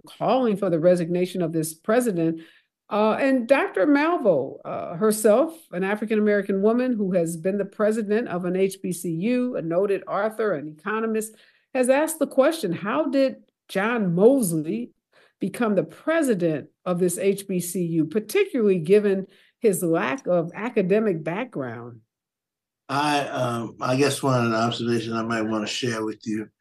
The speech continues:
Speaker 2: uh, you can go ahead and call me doctor. I have, I have, I have a terminal degree, although it's not in front of my name. Uh, I, I've, I've, I've, I've, I've, I've, I've made, I've, I've, I've gone through that process.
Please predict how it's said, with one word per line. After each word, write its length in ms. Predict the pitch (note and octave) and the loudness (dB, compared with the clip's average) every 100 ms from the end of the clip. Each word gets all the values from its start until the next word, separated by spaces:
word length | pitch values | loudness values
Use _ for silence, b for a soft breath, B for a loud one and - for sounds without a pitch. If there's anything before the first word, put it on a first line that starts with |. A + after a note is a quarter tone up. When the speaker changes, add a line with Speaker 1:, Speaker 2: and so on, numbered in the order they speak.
| b b b - | b b b -10
Speaker 2:
uh, 140 | A2 G#2+ | -4 4
you 160 | C3 | 6
can 140 | C#3 C#3 | 6 2
go 80 | |
ahead 200 | C3+ B2+ | 4 4
and 80 | A#2 | 0
call 220 | - A#2+ | -2 -2
me 160 | A#2 A2+ | 0 -2
doctor. 500 | G#2 A2 G#2 G2 F2 _ _ _ - | 0 -2 -2 -8 -14 _ _ _ -8
I 180 | G#2+ A2+ | -4 -2
have, 260 | A#2+ A#2+ | 0 0
I 280 | - A2 A2+ | -2 -2 0
have, 400 | A#2 A2+ A2+ A2 | 0 0 -2 -6
I 120 | - A2 | -4 0
have 200 | A#2 A2+ | 0 0
a 60 | |
terminal 440 | G#2 B2+ A2+ A2+ G#2+ | -2 0 2 0 0
degree, 440 | G#2+ A2 G#2+ G#2 | 0 2 2 4
although 360 | G#2+ G#2+ G#2+ G#2+ | 2 2 2 2
it's 160 | G#2 | 2
not 200 | A2+ G#2+ | 0 2
in 80 | G#2 | 0
front 240 | - A2 | -2 -4
of 80 | G#2 | -2
my 140 | G2+ F#2+ | -4 -2
name. 480 | A2+ G#2 F#2+ G#2 G2 | 0 0 -2 -8 -10
Uh, 280 | F#2 F#2 F2+ - F2 - B B B - | -6 -6 -6 -10 -16 -14 B B B -6
I, 240 | A2 A2+ | -2 0
I've, 80 | G#2+ G#2+ | 0 0
I've, 260 | G#2+ G#2 G#2 | 0 0 0
I've, 260 | G#2+ G#2+ G#2 | 0 0 -2
I've, 560 | G#2 G#2+ G#2 G#2+ G#2 G2+ | -2 0 -2 -2 -2 -4
I've, 220 | G2+ G#2+ G2+ | -4 -2 -2
I've, 260 | G#2 G#2 G#2 | -2 -2 -4
I've 200 | G2+ G#2 | -4 -2
made, 340 | G#2 G#2+ G#2 A2 | 2 2 2 0
I've, 320 | G2+ G#2 G#2 | -2 -2 0
I've, 200 | G#2+ A2 G#2+ _ _ | -2 -2 -4 _ _
I've 200 | G2+ G2+ | -4 -4
gone 240 | - G#2 G2+ | 0 0 0
through 180 | G#2+ G2+ | -2 -2
that 220 | F#2+ - | -4 -2
process. 800 | A2 G#2 - G#2+ G#2 - - | 0 0 0 -4 -4 -6 -10